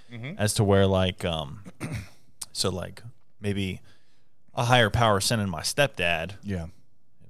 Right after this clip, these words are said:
Speaker 2: know, that's, that's my, like, dad.
Speaker 1: Yeah.
Speaker 2: But then, dude, my, my biological dad with mental illness, he's fighting his own battles, man. So,
Speaker 1: Hmm.
Speaker 2: like, yeah, it sucked a little bit there for a while, but, dude, he's lived a whole other life that's just, like,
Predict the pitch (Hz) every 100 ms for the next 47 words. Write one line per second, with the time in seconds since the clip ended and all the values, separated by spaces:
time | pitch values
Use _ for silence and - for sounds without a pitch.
0 | 87 92 101 101 - - 104 107 - 98
1 | 82 80 80 - 104 101 73 69 - -
2 | 101 90 104 110 92 82 - - 113 92
3 | 95 87 92 101 104 101 104 98 113 -
4 | 87 85 85 87 - 87 95 101 95 90
5 | 120 98 98 - - - 123 147 147 87
6 | 85 90 117 127 87 78 76 - 82 85
7 | 98 110 92 87 85 - - - - -
8 | - - - - - - - - 104 92
9 | 113 - 123 127 123 107 104 101 - 98
10 | 92 - 90 85 92 92 104 107 90 85
11 | 80 - 101 85 98 107 - 82 92 76
12 | 107 107 90 95 82 90 98 101 80 -
13 | 95 - 78